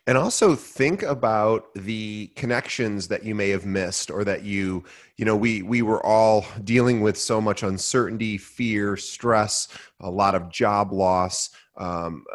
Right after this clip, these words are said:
a lot of just people feeling disconnected from other humans due to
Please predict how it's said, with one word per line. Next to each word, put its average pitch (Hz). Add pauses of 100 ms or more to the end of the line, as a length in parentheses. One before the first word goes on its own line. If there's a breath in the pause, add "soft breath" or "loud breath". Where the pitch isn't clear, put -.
(120)
a 82
lot 101
of 87 (280)
just 104
people 117
feeling 104
disconnected 101
from 92
other 85
humans 113
due 104
to 92